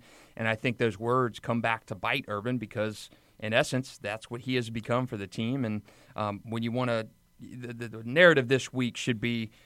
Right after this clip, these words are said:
we've improved each of the four games. We had our best performance of the season, didn't turn the ball over. We got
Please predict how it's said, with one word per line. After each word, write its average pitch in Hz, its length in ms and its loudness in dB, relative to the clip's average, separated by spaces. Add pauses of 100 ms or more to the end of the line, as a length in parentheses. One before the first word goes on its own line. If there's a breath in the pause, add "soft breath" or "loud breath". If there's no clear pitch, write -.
(160 soft breath)
we've 123 200 0
improved 147 640 6
each - 500 -6
of 127 140 -6
the 135 80 -6
four 135 240 2
games. 110 580 0
We 110 140 -8
had 107 160 0
our 104 80 0
best 120 340 -4
performance 131 400 0
of 110 60 -12
the - 80 -12
season, 107 320 -4
didn't 160 180 -2
turn 135 160 2
the 117 60 0
ball 113 280 2
over. 113 200 0
We 107 100 -6
got 104 180 -6